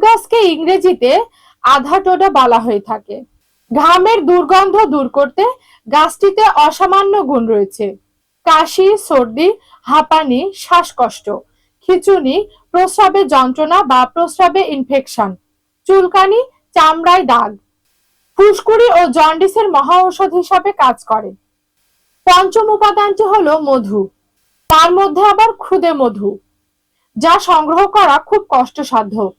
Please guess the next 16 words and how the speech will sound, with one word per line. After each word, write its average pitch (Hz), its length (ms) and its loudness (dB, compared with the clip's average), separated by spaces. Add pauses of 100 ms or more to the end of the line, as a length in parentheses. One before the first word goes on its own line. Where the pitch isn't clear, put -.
(640)
এই 339 240 2
মধুতে 415 420 0
রয়েছে 427 280 -2 (160)
হাজারো 349 340 2 (120)
ঔষধি 269 460 -2
গুণ। 202 160 -8 (960)
আমরা 359 300 2 (160)
অনেকেই 381 400 -2 (160)
এই 330 100 0 (100)
মধুর 381 300 0 (140)
ঔষধি 349 460 0
গুণ 269 140 -4 (100)
সম্পর্কে 302 400 -2 (120)
জানি, 208 280 -4 (1000)
সে 381 180 0 (120)
কারণে 403 360 2